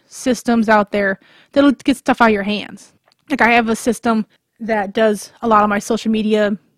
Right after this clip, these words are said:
posting for me. I just get it all done, put it up there, and they'll put, they'll just kinda, "Okay, these four things will go out with every three days for the next week and a half." There you go.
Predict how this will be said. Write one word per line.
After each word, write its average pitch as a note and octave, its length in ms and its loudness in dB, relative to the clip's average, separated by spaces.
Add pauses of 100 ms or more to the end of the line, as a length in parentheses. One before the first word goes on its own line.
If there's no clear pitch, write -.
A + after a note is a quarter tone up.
(300)
posting E4+ 420 0
for - 160 -6
me. C3 160 -12 (500)
I A#3 120 2
just A3+ 120 -4
get A3+ 140 4
it A3+ 60 0
all A3+ 120 4
done, G#3+ 360 -2
put A3+ 160 -4
it G#3 60 -2
up G3+ 140 -4
there, G#3+ 280 0 (440)
and A#3+ 160 2
they'll B3 100 6
put, A3+ 260 -8
they'll A#3+ 160 2
just A#3 180 0
kinda, G#3 320 -2 (480)
"Okay, G#4+ 240 2 (460)
these C#4+ 320 2
four C#4+ 260 2
things D4+ 300 0
will B3 80 -4
go A#3+ 160 2
out B3+ 320 4
with G#3+ 260 -6 (240)
every A#3+ 320 0
three B3 240 -2
days B3 320 2
for - 60 -6
the G#3+ 60 -2
next A3+ 220 -4
week A#3+ 380 -4 (800)
and G#3+ 100 -4
a - 20 -2
half." A3+ 300 0
There A#3 160 -2
you C4+ 80 -2
go. E4+ 160 0